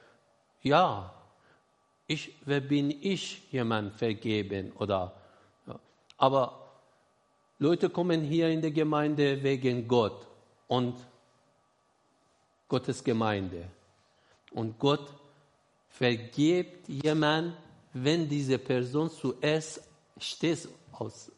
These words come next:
in seiner Schuld und akzeptiert es und sagt, "Ja, ich hab das Fehler gemacht." Wenn der jemand nicht ak-, äh,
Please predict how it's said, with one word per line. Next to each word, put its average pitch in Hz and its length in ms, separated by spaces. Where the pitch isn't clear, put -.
in 107 180
seiner 101 380
Schuld 92 460
und 120 260
akzeptiert 131 840
es - 60
und 139 160
sagt, 175 560
"Ja, 165 460
ich 190 280
hab 247 340
das - 800
Fehler 131 400
gemacht." 90 500
Wenn 147 140
der 156 100
jemand 160 280
nicht 233 180
ak-, 202 240
äh, 175 580